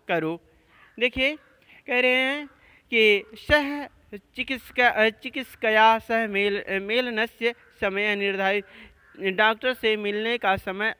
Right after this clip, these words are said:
आज ही निर्धारित है। "त्वं मालया सह चिकित्सकाम प्रति गच्छ",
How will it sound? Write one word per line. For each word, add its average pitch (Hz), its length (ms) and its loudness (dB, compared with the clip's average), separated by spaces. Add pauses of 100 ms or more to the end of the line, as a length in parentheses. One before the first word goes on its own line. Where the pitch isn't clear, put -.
आज 190 180 0
ही 202 160 -8
निर्धारित 190 600 -2
है। 185 100 -2 (420)
"त्वं 254 200 4
मालया 226 640 2
सह 220 220 -4
चिकित्सकाम 208 760 -2
प्रति 202 320 -4
गच्छ", 185 280 0